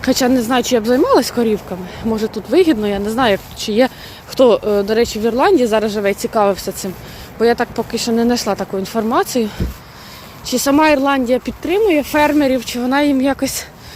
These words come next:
щось компенсує, допомагає. Бо я знаю, в Німеччині є державні програми, що якщо люди тримають,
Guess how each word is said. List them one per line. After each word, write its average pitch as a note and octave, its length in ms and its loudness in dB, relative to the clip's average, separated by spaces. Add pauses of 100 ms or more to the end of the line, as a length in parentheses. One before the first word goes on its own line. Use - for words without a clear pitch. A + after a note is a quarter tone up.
(140)
щось D#4 220 0
компенсує, C4 680 2
допомагає. B3 680 2
Бо A#3 100 2
я E4+ 80 4
знаю, F4 180 6
в D#4 40 6
Німеччині D4 580 4
є A#3 200 2 (580)
державні A#3 480 4
програми, C4 520 4
що B3 220 0 (160)
якщо A#3+ 260 0
люди A#3 220 2
тримають, A3 540 0